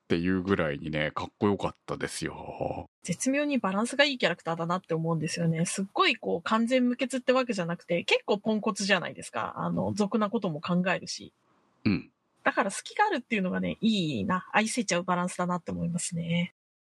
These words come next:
Speaker 1: あと、この作品のすごいところっていうのは、物語が停滞しそうになった時に、いいキャラクターが出てくるんですよね。これは一期の時も話してましたけれども、その、途中から参加するのが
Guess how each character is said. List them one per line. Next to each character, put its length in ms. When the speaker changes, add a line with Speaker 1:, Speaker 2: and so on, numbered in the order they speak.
Speaker 1:
あ 120
と、 120
こ 140
の 120
作 260
品 220
の 100
す 160
ご 200
い 60
と 140
こ 140
ろ 80
っ 40
て 80
い 80
う 80
の 100
は、 100
物 340
語 120
が 380
停 240
滞 260
し 60
そ 300
う 20
に 100
な 120
っ 60
た 120
時 320
に、 340
い 200
い 40
キ 120
ャ 80
ラ 100
ク 120
タ 200
ー 20
が 120
出 120
て 100
く 140
る 140
ん 40
で 100
す 80
よ 60
ね。 80
こ 120
れ 80
は 100
一 120
期 160
の 80
時 200
も 80
話 340
し 20
て 100
ま 100
し 100
た 100
け 100
れ 100
ど 120
も、 480
そ 140
の、 340
途 200
中 320
か 140
ら 100
参 300
加 120
す 160
る 120
の 180
が 340